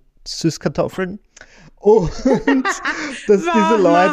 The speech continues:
Speaker 1: Leute, sie waren halt irgendwo in Japan auf einer der unteren Inseln und das war auch so, dass die Menschen dort ja zum Beispiel sehr viel am Boden sitzen und die müssen dann halt den ganzen Tag auf und ab stehen. Das heißt, die sind sehr aktiv.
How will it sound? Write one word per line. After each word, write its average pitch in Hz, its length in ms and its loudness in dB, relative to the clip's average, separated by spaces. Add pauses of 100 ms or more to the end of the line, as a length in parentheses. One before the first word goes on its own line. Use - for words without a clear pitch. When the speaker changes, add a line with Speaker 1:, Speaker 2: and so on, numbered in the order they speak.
Speaker 1:
Leute, 202 380 0
sie 185 180 -2
waren 170 160 2
halt 170 140 0
irgendwo 156 220 0
in 151 100 2
Japan 131 520 2
auf 127 140 -4
einer 135 200 -2
der 127 160 0
unteren 135 360 -6
Inseln 135 480 -6
und 139 240 -8
das 175 160 -2
war 147 260 2
auch 139 60 2
so, 170 160 -4
dass 147 260 -6
die 185 120 -2
Menschen 160 560 -4
dort 151 340 0
ja 165 100 -2
zum 160 200 -8
Beispiel 147 360 -4
sehr 139 240 2
viel 147 200 -4
am 131 160 0
Boden 180 500 -2
sitzen 170 640 -4
und 156 180 -4
die 156 60 -4
müssen 147 280 -4
dann 139 120 -2
halt 143 160 -8
den 131 100 -4
ganzen 135 380 -4
Tag 135 160 -4
auf - 180 -8
und 131 140 -8
ab - 180 -8
stehen. - 280 -12 (340)
Das 139 100 -6
heißt, - 180 0
die 139 60 -8
sind 151 240 -2
sehr 147 140 -2
aktiv. - 400 -6